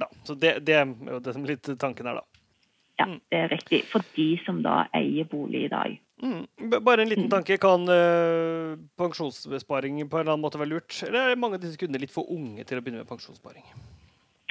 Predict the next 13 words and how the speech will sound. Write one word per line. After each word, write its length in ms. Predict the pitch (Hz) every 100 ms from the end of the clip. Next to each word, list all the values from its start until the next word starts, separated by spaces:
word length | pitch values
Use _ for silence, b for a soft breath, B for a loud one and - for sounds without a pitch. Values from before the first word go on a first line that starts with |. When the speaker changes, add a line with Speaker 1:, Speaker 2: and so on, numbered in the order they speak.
| -
Speaker 2:
Ja, 380 | 202 220 262 -
altså, 380 | 233 240 254 - -
eh, 500 | 220 214 214 214 214 214 - - 220
hvis 200 | 233 -
du, 100 | 233 233 240 - - 185
hvis 200 | 208 -
du 120 | 226
har, 480 | 214 175 175 180 214 - B B B B B B -
hvis 100 | 233
du 80 | 240 240
ikke 180 | 202
har 60 | 220 233
kjøpt 180 | -